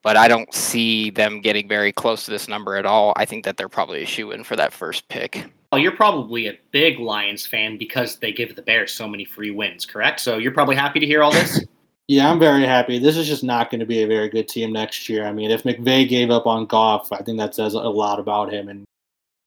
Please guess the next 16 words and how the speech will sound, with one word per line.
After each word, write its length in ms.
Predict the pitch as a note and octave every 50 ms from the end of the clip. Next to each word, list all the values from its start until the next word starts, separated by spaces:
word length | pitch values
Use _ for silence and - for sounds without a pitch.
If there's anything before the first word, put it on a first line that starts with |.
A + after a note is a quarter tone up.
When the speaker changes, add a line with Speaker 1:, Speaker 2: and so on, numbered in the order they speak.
| _ -
Speaker 3:
how 140 | - A2+ A2
much, 200 | G#2+ A2+ A2 - -
how 120 | - A2+
talented 480 | A2+ - A#2 A2+ A2+ A2+ A2 A#2 A2 G#2+
he 160 | G#2 G#2 G#2
is. 260 | G#2 G2+ G2 - -
So 380 | - G#2+ G#2 G2+ G2 G2 - _ _ _ _ _ _ _ _ _ _ -
there's 120 | - B2+ C3
just 140 | C#3+ C#3 C#3
not 200 | C#3 B2 B2 A#2+
a 60 | A#2+
lot 200 | A#2+ A2+ A2+ A2+
going 240 | A#2 A2 A2+ A2+ A2
on 180 | G#2+ G#2+ G#2+
for 100 | - A#2+
them. 440 | G#2+ A2 G#2+ G#2+ G#2 G#2+ G#2 G#2 G#2